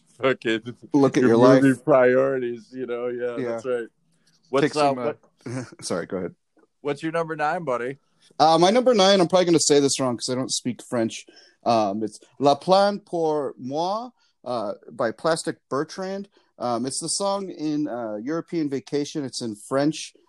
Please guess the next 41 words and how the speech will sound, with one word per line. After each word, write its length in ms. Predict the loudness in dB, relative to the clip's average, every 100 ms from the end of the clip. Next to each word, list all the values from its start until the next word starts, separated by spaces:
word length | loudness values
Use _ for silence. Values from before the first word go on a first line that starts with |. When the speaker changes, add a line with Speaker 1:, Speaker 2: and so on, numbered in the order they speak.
| _ -2
Speaker 2:
Um, 220 | -2 2
there's 180 | 2 2
actually 480 | 2 0 -2 -2 _ _
two, 400 | -6 -2 0 4
I 80 | 4
would 140 | 4 0
say, 160 | -2
versions 560 | -4 -2 -2 0 0 0
of 140 | 2
it. 160 | 2 0 _ _ _ _ _ _ _ -4
Uh, 180 | -2 -2
one 260 | -2 -4
was 200 | -6 -8
also 280 | -6 -8 -8
by 160 | -8 -8
Elton 420 | -8 -8 -8 -8
Motello, 500 | -8 -10 -8 -4 -4 -6
that, 160 | -8
which 200 | -14 -16 -10
came 140 | -6
out 160 | -4 0
right 200 | 0 0
after 260 | -2 -4
this 260 | -8 -8 -8
one, 280 | -6 -6 -8 _ -20 _
which 200 | -4 0
got 280 | 0 0 0
banned 320 | 0 0 0
in 100 | 0
the 80 | -2
U 140 | -2
S 160 | -2 -4
A 180 | -4 -4
because 340 | -4 -6 -6
of 120 | -6
its 240 | -6 -8 -8
content 540 | -4 -4 -2 -4 -6
of 120 | -6
a 80 | -10
fifteen-year-old 760 | -6 -8 -6 -2 2 4 2 4
boy 380 | 6 8 6